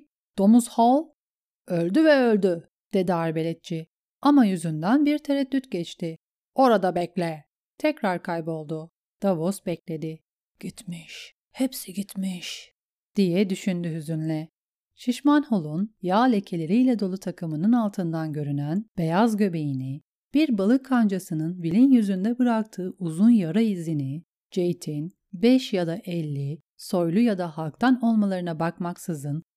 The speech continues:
bütün kadınları şapkasını çıkararak selamlayışını hatırladı. "Oğullarım ve daha binlerce adam boğularak ya da yanarak cehennemde bir kral yaratmaya gittiler." Arbeletçi aniden geri döndü. "Yan kapıya git,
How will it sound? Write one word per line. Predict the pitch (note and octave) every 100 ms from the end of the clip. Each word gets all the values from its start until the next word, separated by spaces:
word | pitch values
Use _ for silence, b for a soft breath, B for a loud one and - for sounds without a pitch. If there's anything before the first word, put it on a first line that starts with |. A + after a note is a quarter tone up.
| -
bütün | F3+ - F#4
kadınları | D4+ B3 A3+ G3+ F#3+
şapkasını | G3+ F3 F3 F#3+ G3 G#3
çıkararak | G3+ - D3+ F3 C#4+ C#4
selamlayışını | - B3 A#3+ A#3 A#3+ A#3 A#3+
hatırladı. | G#3+ F#3 E3+ D#3+ D#3 D3 D#3 _ _ _ _ _ _
"Oğullarım | - D#3 D#3 E3 D#3+ E3+ G3 F3+
ve | E3
daha | E3+ E3 -
binlerce | F3+ F3 E3+ G3 F#3+ F#3
adam | D#3+ F3 E3+ E3 _ _ -
boğularak | F3+ F#3 F3 G3+ G3+ G3 -
ya | F#3+
da | F3+
yanarak | F3+ F3+ F3+ F3+ E3 - _ _
cehennemde | - D#3+ E3+ F#3 F3+ E3+ F#3 F#3
bir | F#3+ -
kral | - F#3 F#3 F#3+
yaratmaya | E3+ D#3+ - F3 F3 F3
gittiler." | E3+ - - - - - - _ _ _ _ _ _ _ -
Arbeletçi | G#3 F3+ D#3 D#3 - A3+
aniden | - D4 D#4+ B3+ B3 A#3+
geri | G3 F3
döndü. | E3 D#3+ D3+ D3+ - _ _ _ -
"Yan | B3+ E4
kapıya | C4 F#3+ - F3
git, | E3+ F3